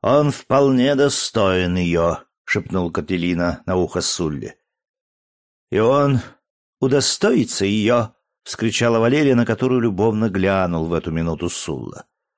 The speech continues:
"Ну что же", промолвил диктатор, глядя Валерии в глаза, с нежностью и состраданием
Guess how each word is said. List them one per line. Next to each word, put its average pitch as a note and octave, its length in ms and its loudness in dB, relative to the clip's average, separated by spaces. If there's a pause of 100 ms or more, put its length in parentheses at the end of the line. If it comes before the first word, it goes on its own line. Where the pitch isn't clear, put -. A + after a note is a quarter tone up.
(400)
"Ну G#2+ 180 -2
что G#2 460 0
же", C2+ 320 -8 (220)
промолвил D#2 600 -4
диктатор, - 760 -8 (340)
глядя E2 340 -2
Валерии E2 400 0
в D2+ 60 -6
глаза, E2 600 -4 (460)
с - 120 -12
нежностью A2+ 680 0
и A2 260 0
состраданием G2+ 1300 -2